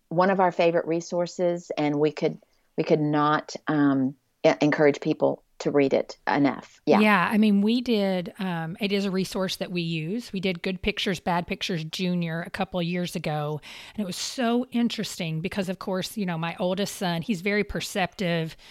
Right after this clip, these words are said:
Speaker 2: I'm very blessed with an oldest son that's very, likes to communicate,
Speaker 1: Great.
Speaker 2: at least at this point. Yeah. I mean, I know that is rare.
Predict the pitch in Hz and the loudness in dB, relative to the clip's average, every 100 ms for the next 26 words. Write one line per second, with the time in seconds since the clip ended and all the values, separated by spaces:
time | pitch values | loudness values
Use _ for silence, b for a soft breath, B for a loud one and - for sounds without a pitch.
0 | B B _ _ _ - 214 196 208 202 | B B _ _ _ 4 4 6 4 2
1 | 180 170 170 - 175 185 - 165 170 - | 0 -2 -2 -4 -6 -6 -6 -4 -4 -4
2 | 170 165 160 - 170 170 165 160 - 226 | -4 -2 -4 -4 -2 0 0 -4 -6 -2
3 | 160 - - 226 - 220 220 220 240 240 | 0 0 -4 -4 0 2 2 0 -2 -2
4 | - _ b b b b - - 127 139 | -6 _ b b b b -8 0 2 2
5 | - 190 165 196 - 220 214 220 226 - | 0 -2 -2 -2 0 0 2 0 -2 -2
6 | 175 165 175 180 180 180 180 165 165 156 | -2 0 0 2 2 0 0 0 0 -2
7 | 156 165 165 151 147 156 | -4 -2 -2 -4 -8 -10